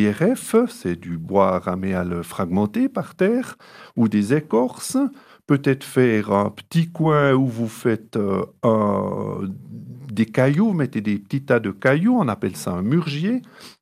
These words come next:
Les lézards seront très reconnaissants de pouvoir faire, euh, leur gîte là-dedans. Mettre un hôtel à insectes et des déchets de bois.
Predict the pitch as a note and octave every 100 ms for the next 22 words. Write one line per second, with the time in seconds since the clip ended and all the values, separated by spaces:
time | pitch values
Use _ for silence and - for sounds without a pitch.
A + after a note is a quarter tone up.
0 | - A2 A2 A2 G#2+ A2 G2+ - - -
1 | F#2 - - - - E3 D3 C#3+ D3 C#3
2 | C3+ - B2 G#2 - G#2 G#2 - - G#2+
3 | A2+ - - - - - G2+ A2 A2+ A2
4 | G2+ G2+ G2+ G2+ C3+ C3+ A2+ G#2 A2+ D3+
5 | A3 B3 - - - - - A#2+ A2+ -
6 | G#2+ A#2 B2 B2+ C3 C#3+ - E3+ E3+ E3+
7 | - A2+ A2+ A2+ A2+ - B2 B2 A#2+ C#3
8 | D3+